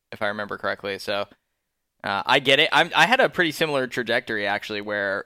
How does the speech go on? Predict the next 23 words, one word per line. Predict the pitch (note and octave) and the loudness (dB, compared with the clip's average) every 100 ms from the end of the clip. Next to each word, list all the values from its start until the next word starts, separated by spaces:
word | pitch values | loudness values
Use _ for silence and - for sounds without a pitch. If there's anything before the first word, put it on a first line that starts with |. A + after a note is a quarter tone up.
| - | -6
in | A#2 A2+ A2 - | -6 -6 -10 -6
middle | A#2+ B2+ B2+ | -2 -2 -2
school, | - C3+ C3+ C3 - _ - | -4 -2 0 -2 -8 _ -6
I | A2+ A#2 | 0 0
played, | - C3 B2 A#2 G#2+ | 0 0 2 0 -2
like, | G#2+ - | -4 -2
every | A2+ A2+ A2 | -4 -4 -8
sport. | - G#2+ A2 - | -8 -4 -4 -2
Like, | A#2 | -2
I | B2 | 0
had | C3 C3 | 2 2
to | C#3+ | 2
have | C3+ A2+ A2+ A2+ - - _ _ _ _ _ _ | 2 2 2 -2 -10 -20 _ _ _ _ _ _
one | B2+ C3 C#3 | -2 0 0
thing | - C3 C3 | -2 -2 0
that | B2+ | 2
I | A#2+ A#2 | 2 0
did | A2+ A2+ A2+ A2+ A2+ | -2 0 0 -2 -8
per | - B2 A#2 A2+ | -4 -2 0 -2
season | - - A2+ A#2 C#3 D3+ D#3 - | -6 -10 -8 -6 -6 -6 -10 -4
or | E3 | -2
whatever. | E3 E3 F3+ F3+ | 0 0 -2 -6
So | - C3 A2+ A2 | -2 0 2 2